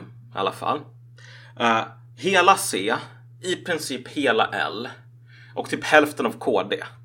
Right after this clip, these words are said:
står på den sidan. Sen så finns det hälften av M, hälften av K D och i princip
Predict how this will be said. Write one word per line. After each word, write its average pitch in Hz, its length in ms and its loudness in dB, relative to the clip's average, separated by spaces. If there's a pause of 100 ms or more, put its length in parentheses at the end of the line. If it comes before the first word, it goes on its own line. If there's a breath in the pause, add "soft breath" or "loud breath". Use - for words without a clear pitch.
(640)
står - 260 4
på 131 60 0
den 120 280 4
sidan. - 380 -8 (920 loud breath)
Sen 196 120 2
så 196 80 -4
finns 190 160 0
det 165 80 4
hälften 175 400 2
av 117 100 2
M, 98 180 2 (760 soft breath)
hälften 160 580 2
av 127 120 -2
K 117 280 -2
D 92 200 -4 (720 loud breath)
och 147 160 -6
i 160 180 2
princip 123 560 -4